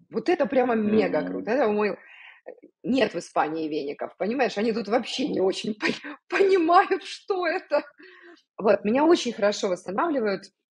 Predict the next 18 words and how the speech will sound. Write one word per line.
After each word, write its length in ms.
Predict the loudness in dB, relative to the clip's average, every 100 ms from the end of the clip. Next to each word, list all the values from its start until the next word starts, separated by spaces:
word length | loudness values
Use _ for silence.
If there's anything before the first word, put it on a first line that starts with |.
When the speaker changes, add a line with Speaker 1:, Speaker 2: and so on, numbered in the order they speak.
| _ _ _ _ _ -20 -12
Speaker 1:
взаимодействие, 920 | -2 0 0 0 2 0 2 0 2 0
то, 120 | -4
что 160 | -2
называется, 640 | -6 -4 -4 0 0 0 -6
со 140 | -10
стихиями. 800 | -6 -8 -6 -4 -2 -2 -6 -6
Вот 180 | -6 2
я 160 | 2
уже 220 | 2 0 -2
сказала, 480 | 0 2 2 2 2
Speaker 2:
Мгм. 40 |
Speaker 1:
да, 220 | 0 -2 -8 _ _ -20 _ -18
стихия 600 | -18 -10 -8 -4 0 2 2
воды, 760 | 0 0 4 8 8 6 -2 _ _
там, 220 | -2 -2 -2
где 160 | -6
много 440 | -4 -2 -2 -2 -6
воды, 600 | -8 -6 -6 -4 -6 -8